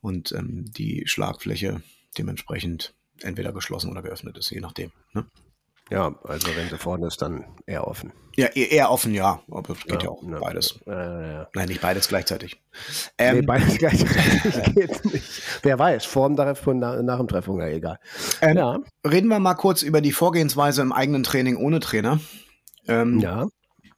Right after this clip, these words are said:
Speaker 1: für mich muss im Training immer die Linie gezogen werden. Im
Speaker 2: Ja,
Speaker 1: Bunker.
Speaker 2: also erstmal, äh, die, der erste Schritt, ja?
Speaker 1: Ja.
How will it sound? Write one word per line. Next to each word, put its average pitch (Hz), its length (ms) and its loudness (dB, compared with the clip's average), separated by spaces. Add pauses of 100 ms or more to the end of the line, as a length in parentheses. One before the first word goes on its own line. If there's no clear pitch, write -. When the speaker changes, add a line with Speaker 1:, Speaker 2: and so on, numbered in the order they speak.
(680)
Speaker 1:
für - 160 -2
mich 147 220 2
muss 160 160 4
im 147 120 0
Training 131 460 0
immer 151 220 4
die 131 80 4
Linie 135 260 2
gezogen 165 420 2
werden. 185 300 0 (760)
Im 120 100 4
Speaker 2:
Ja, 117 40 4
Speaker 1:
Bunker. 101 240 0
Speaker 2:
also 110 140 0
erstmal, 151 360 2
äh, 131 120 0
die, 131 220 -2
der 127 220 0
erste 147 320 2
Schritt, - 300 -4 (180)
ja? 131 220 0 (180)
Speaker 1:
Ja. 101 120 0